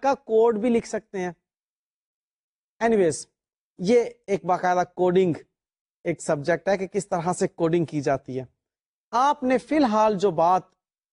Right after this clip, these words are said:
سیکھنی ہے وہ کیا ہے کہ آپ نے پرچیز انوائس جو ریسیو کیا اس کے اوپر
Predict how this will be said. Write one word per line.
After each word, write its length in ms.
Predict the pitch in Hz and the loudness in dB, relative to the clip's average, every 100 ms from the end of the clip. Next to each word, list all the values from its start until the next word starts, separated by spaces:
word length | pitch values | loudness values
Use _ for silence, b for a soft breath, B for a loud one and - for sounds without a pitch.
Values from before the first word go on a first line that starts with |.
| _ | _
سیکھنی 460 | - 190 - 202 208 | -6 -6 -4 -2 2
ہے 60 | 214 | 2
وہ 180 | 190 | 2
کیا 260 | 185 196 196 | 0 0 0
ہے 140 | 208 262 - _ _ _ _ | 2 -2 -6 _ _ _ _
کہ 60 | - - | -12 -4
آپ 400 | 185 190 190 - | 0 0 0 -6
نے 240 | 151 170 208 214 _ _ _ _ _ _ | -4 0 0 -2 _ _ _ _ _ _
پرچیز 520 | 175 208 - 220 233 190 | 0 0 2 2 2 2
انوائس 420 | 170 185 226 - | 2 2 2 0
جو 100 | 208 | -2
ریسیو 300 | 180 - 208 - | 0 0 0 -2
کیا 200 | 180 202 | 0 0
اس 160 | 202 | 0
کے 80 | - | -2
اوپر 260 | 180 202 | -2 -2